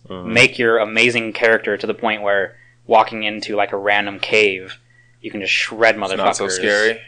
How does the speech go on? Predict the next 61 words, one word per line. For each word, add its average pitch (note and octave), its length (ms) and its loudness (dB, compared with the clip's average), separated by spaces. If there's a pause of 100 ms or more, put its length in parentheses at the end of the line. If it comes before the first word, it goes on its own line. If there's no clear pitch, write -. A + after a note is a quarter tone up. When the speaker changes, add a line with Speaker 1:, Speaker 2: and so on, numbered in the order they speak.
(140)
Speaker 2:
Yeah. G#2 440 -4 (540)
Speaker 3:
Yeah. - 300 -12
Speaker 2:
That's, - 280 -2
that's B2 200 2
one A#2 100 0
of A2 60 2
those G#2+ 160 0
things G#2+ 200 -6
that G2+ 100 -2
I G#2 60 4
think G#2 280 -8
will A2 160 -6
be G#2 80 -4
fun. G#2+ 220 2
Or A#2 140 6
like, A#2+ 260 6
you C3+ 100 0
know, A#2 160 4
like A#2 280 4
they A#2 100 4
showed A#2 280 6
in A2 80 2
that G#2+ 180 0
gameplay A2 400 2
thing G#2+ 160 0
where G#2 300 0 (420)
you're A#2 80 2
like, A#2+ 100 2
"Let's D#3 140 0
go," E3 340 6 (140)
you D3 140 -6
know, A#2+ 80 4
"I'm C3 120 4
just E3 120 4
gonna C#3+ 100 -2
go C#3+ 160 8
run C#3+ 220 6
out C3 160 4
here C3+ 180 6
waiting A#2 240 4
for A2 120 -6
friends A#2 280 2
to A2+ 100 0
get A2+ 120 6
on," A2 200 6
or G#2 40 -4
maybe G#2+ 180 -2
you're G#2+ 100 0
just G#2+ 140 -4
killing A2+ 240 0
some G#2+ 140 -10
time A2+ 260 2
and G#2 80 -6
you're G2+ 100 -6
trying A#2 220 2
to A2 60 0
get A#2+ 240 2
to B2+ 100 -2
a G#2+ 60 2
certain A2 260 0
quest. G#2+ 600 4